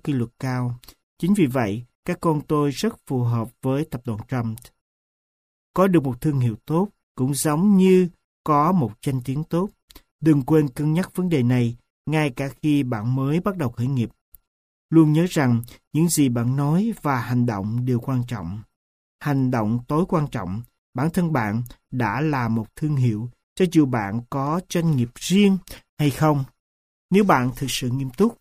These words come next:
với những gì mình làm, hãy nhận lấy trách nhiệm ngay từ bây giờ. Thương hiệu Trump phải tượng trưng cho chất lượng cao nhất hiện có, bất kể sản phẩm nào. Nếu tôi xây một sân golf, nó phải là sân golf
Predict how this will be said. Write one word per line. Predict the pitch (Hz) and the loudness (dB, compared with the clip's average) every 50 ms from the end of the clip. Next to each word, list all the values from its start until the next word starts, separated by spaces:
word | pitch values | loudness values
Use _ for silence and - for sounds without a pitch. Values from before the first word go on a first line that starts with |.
| _ - | _ 4
với | 160 156 170 | 4 6 6
những | 185 170 156 156 | 6 4 2 2
gì | 147 143 139 127 | 2 2 4 6
mình | 120 123 123 120 120 | 6 6 6 6 6
làm, | 131 131 123 117 113 110 - _ _ _ _ _ _ | 4 4 2 2 0 -2 -6 _ _ _ _ _ _
hãy | - 165 151 | 0 2 4
nhận | 165 156 143 117 104 101 104 113 120 127 | 4 6 4 4 2 2 0 0 -2 -2
lấy | 143 143 151 | 0 -2 -2
trách | 151 - 196 - - | -2 -4 -6 -4 0
nhiệm | - 127 113 98 87 104 104 107 | 0 2 2 0 -2 -6 -8 -6
ngay | 123 135 - - 123 - | -4 -2 -2 -2 0 -2
từ | 123 110 | -2 -2
bây | 107 123 | 0 0
giờ. | 117 110 117 107 101 101 101 95 - _ _ _ _ _ - _ _ _ _ _ _ _ | -2 -2 -2 -4 -4 -4 -6 -10 -14 _ _ _ _ _ -20 _ _ _ _ _ _ _
Thương | - 202 | 2 4
hiệu | 180 175 147 131 - | 6 6 6 4 4
Trump | - 185 180 170 170 165 156 - - _ _ _ _ _ - | 2 2 4 4 2 2 0 -4 -12 _ _ _ _ _ -20
phải | - - - 147 123 104 101 110 113 120 143 170 - _ | -12 -4 -2 0 0 0 0 0 0 0 0 -2 -2 _
tượng | - 127 110 98 104 107 120 - | 0 0 0 0 -2 -4 -6 -2
trưng | - 156 151 147 151 147 135 127 | 2 4 4 6 6 4 2 0
cho | - 147 139 135 135 | -2 0 0 0 0
chất | 123 127 - 208 214 - _ - | -2 -2 -2 -2 -2 -2 _ -2
lượng | 120 107 98 104 - - | -2 0 -2 -4 -6 -4
cao | 131 131 127 127 | -4 -2 0 2
nhất | 135 147 180 196 - | 2 2 0 0 -2
hiện | - 123 110 107 - | -4 -4 -4 -4 -4
có, | - 127 123 120 127 151 190 190 - _ _ _ _ _ | -2 -2 0 0 0 -2 -2 -4 -8 _ _ _ _ _
bất | 165 202 214 - - | 0 0 0 0 0
kể | 151 123 113 117 | -2 0 0 0
sản | - 131 127 | -2 -4 -4
phẩm | 123 131 123 143 151 | -2 -4 -2 0 0
nào. | 147 135 123 120 117 117 120 - _ - _ _ - - _ _ _ | 2 2 2 2 0 -2 -4 -8 _ -20 _ _ -20 -20 _ _ _
Nếu | 160 165 165 165 | 4 4 4 4
tôi | - 151 143 143 143 139 | 4 6 6 6 6 4
xây | - - - 147 139 | 2 2 2 2 2
một | 127 127 117 - | 2 2 2 0
sân | - - 135 127 131 | -2 -2 0 0 2
golf, | 131 147 160 190 196 - - - - _ _ _ _ _ _ _ | 2 0 0 0 -2 -6 -12 -20 -20 _ _ _ _ _ _ _
nó | 143 143 143 139 143 160 185 | 2 2 4 4 4 2 2
phải | 180 - 160 147 | 0 0 0 0
là | 135 120 | 0 0
sân | - - 123 127 | 0 0 0 0
golf | 131 147 160 - | 0 0 -2 -4